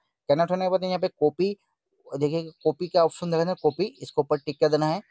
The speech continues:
टिक करने के बाद देखिए getting your account info लिखा है, मतलब काम हो चुका है।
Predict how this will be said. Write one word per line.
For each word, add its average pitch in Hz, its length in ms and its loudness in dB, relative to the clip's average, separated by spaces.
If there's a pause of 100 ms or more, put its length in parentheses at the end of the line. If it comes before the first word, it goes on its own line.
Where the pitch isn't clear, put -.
(380)
टिक 170 160 -6
करने 175 140 0
के 170 40 4
बाद 170 100 4
देखिए 175 200 2
getting 151 360 0
your 156 100 4 (760)
account 147 380 2
info 151 200 0
लिखा 151 180 2
है, 151 160 2
मतलब 143 280 -2
काम 147 220 0
हो 147 160 0
चुका 143 240 0
है। 170 100 0